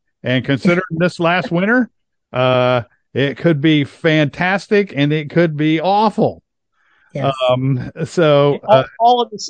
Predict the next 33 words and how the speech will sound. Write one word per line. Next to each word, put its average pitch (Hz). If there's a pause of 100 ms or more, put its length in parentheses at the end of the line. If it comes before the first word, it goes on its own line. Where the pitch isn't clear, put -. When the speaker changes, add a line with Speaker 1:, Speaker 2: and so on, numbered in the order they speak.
Speaker 3:
all 233
in 226
the 196
same 208
day, 180
Chuck, 165
because 156
we 160
do 165
live 160
in 151
Ohio. 139 (120)
<laughs> -
Speaker 1:
We 165
live 160
in 180
Ohio. 151
That's 117
right. 101 (500)
Uh, 127
the 131
only 165
place 190
worse 180
than 165
Ohio 147
is 131
Michigan. 113 (640)
And 123
literally, 131 (280)
I 135
can 156
remember, 143